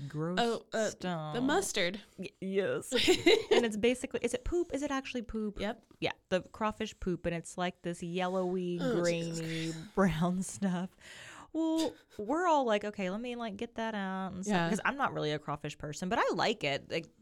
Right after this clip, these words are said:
Speaker 1: Joey actually makes really great crawfish. Shout out, Joey. But, um, <laughs> Micah was saying, he was just, like, slurping, you know, like, seven plates deep,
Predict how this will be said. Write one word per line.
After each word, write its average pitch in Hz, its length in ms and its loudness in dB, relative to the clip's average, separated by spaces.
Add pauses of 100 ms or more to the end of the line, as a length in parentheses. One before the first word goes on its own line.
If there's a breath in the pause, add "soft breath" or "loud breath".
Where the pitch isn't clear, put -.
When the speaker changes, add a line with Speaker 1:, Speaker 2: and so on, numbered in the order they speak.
(100)
Speaker 1:
Joey 220 280 -2
actually 190 240 -4
makes 151 240 -6
really 147 240 -4
great 135 180 -4
crawfish. 131 420 -8
Shout 147 220 -6
out, - 100 -6
Joey. 78 280 -8 (760 soft breath)
But, 185 240 0
um, 170 380 0 (340)
<laughs> 247 260 0
Micah 269 400 0
was 277 160 -2
saying, 226 420 -2
he 226 120 0
was 311 120 2
just, - 180 -4
like, 180 180 0
slurping, 151 1120 -4
you 202 80 -6
know, 185 60 2
like, - 140 -4
seven 285 340 -2
plates 240 240 2
deep, 175 160 4